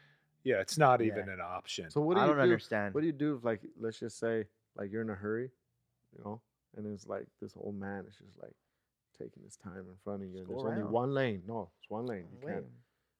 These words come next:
Speaker 3: And you know, you're like, looking left, right, looking left,
Speaker 2: <laughs>
Speaker 3: right. He's going twenty on a forty miles per hour street. Are you gonna honk at him, or are you just gonna be like, "I'll let him be"?
Speaker 1: Um, I would probably just know I have to deal with it, and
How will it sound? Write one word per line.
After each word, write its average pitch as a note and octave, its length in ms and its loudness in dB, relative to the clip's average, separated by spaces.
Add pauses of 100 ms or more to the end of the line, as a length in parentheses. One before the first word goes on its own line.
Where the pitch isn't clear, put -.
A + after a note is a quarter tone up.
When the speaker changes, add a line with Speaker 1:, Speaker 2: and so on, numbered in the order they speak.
(200)
Speaker 3:
And G2+ 240 -20
you G#2 60 -20
know, G2+ 160 -20
you're G2+ 260 -20
like, G2 140 -20 (640)
looking G#2 380 -12 (100)
left, G#2+ 300 -20 (1000)
right, F#2+ 300 -18 (420)
looking - 240 -18 (100)
left, G#2+ 340 -16 (320)
Speaker 2:
<laughs> - 500 -18
Speaker 3:
right. G2+ 420 -10
He's G2+ 120 -14
going G#2+ 260 -8
twenty A2+ 440 -8 (260)
on G#2 160 -18
a F#2+ 40 -20 (400)
forty A2+ 300 -4
miles G#2+ 400 -10
per G#2+ 60 -6
hour G#2 240 -8
street. A#2 320 -8 (400)
Are A2+ 40 -4
you A2 100 -4
gonna G#2 100 -6
honk A#2+ 200 -2
at D3 80 -2
him, D3 80 -4
or - 20 -4
are A2 40 -4
you G2+ 80 -6
just F#2+ 140 -18
gonna - 120 -20
be - 180 -20
like, - 100 -20 (100)
"I'll - 120 -14
let - 120 -14
him G#2 140 -20
be"? - 80 -20 (720)
Speaker 1:
Um, C3+ 480 10
I C3 160 10
would C3+ 220 6
probably A#2+ 400 6
just - 540 0
know A#2 400 6
I G#2+ 100 8
have G2+ 260 -2
to G#2+ 100 -6
deal G#2 320 0
with G#2+ 160 4
it, G#2+ 160 2
and G2+ 80 -16